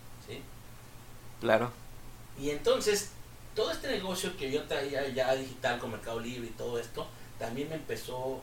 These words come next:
Speaker 1: a, a, a consumir. Apenas que ya me estaba yo levantando, o nos estábamos levantando de la,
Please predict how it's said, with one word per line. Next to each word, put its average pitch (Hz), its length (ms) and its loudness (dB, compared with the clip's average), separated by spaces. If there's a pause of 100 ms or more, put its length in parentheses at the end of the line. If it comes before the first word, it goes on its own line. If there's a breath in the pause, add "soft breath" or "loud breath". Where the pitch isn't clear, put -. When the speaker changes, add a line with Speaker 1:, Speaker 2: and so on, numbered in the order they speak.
(100)
Speaker 1:
a, 113 80 -4
a, - 840 -6
a - 80 -8
consumir. 123 580 -2
Apenas 262 380 2
que - 100 -2
ya 403 120 4
me 302 60 -2
estaba 233 220 0
yo 220 180 4
levantando, 147 640 0
o 135 80 0
nos 113 120 -4
estábamos 117 280 4
levantando 139 460 -2
de 110 80 -4
la, - 100 -8